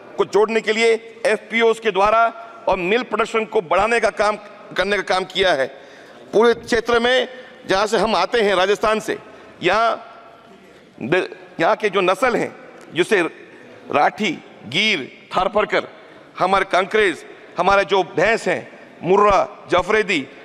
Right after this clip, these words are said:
बडावरी और हमारे गोट्स हैं, जब मारवाड़ी, शेखावाटी,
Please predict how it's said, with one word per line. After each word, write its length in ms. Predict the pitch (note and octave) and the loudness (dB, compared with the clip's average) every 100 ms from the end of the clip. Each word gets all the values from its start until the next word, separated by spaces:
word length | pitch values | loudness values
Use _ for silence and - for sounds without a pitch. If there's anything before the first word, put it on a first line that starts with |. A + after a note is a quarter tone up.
| - - - | -20 -18 -4
बडावरी 520 | - G3+ G3 E3+ B2+ - - - | 2 2 4 2 0 -10 -20 -2
और 200 | F#3 G#3 | 2 4
हमारे 360 | G3 G#3 G#3+ G3+ - - | 4 2 2 0 -4 -8
गोट्स 380 | D3 G#3+ A3+ A#3 | 2 4 4 0
हैं, 120 | G3+ | 0
जब 260 | F3+ F#3 - - - | 2 0 -2 -20 -4
मारवाड़ी, 600 | E3 G3 G#3 G#3+ G#3+ C#3 | 0 2 2 2 2 0
शेखावाटी, 720 | - G3+ G#3+ G#3 G3+ E3+ | -2 0 2 0 0 -4